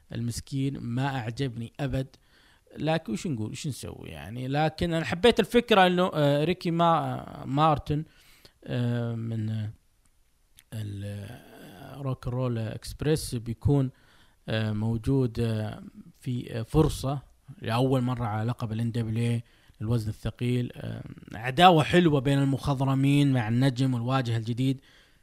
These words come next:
حتى في ال-، البرومو الافتتاحي لتيم ستورم قال كلمة لما الجمهور، يعني، قاموا يتكلمون على نيك ألدس، قال: "مهما كان لازم نحترمه، هذا هو البطل الأول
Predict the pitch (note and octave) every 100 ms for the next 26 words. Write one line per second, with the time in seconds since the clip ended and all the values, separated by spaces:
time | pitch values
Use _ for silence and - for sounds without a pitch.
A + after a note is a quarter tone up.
0 | _ _ - B2+ - F#3 F#3+ G3+ F#3+ D#3
1 | C#3 C3+ C3+ C#3 A3 A#3+ A3 - D#3+ G#3+
2 | - C#3 - G#3 E2+ - E3+ D#3+ F3+ -
3 | _ - _ - G#3+ B3 - - F3+ C3+
4 | G#2 G#2+ _ _ _ _ _ - A#2 A#2+
5 | B2 D3+ C#3+ C#3+ C3 B2 A#2 C3 C3 -
6 | - B2 C3 C#3+ A#2 B2 B2 - A2+ A#2+
7 | A2 - C3+ F3+ D#3+ D3+ E3 D3 D#3 C#3
8 | C3+ B2 - C#3 A2+ G2 B2 B2 B2+ A#2+
9 | - C#3+ C#3+ B2+ A#2+ C#3+ C3+ C3 C3+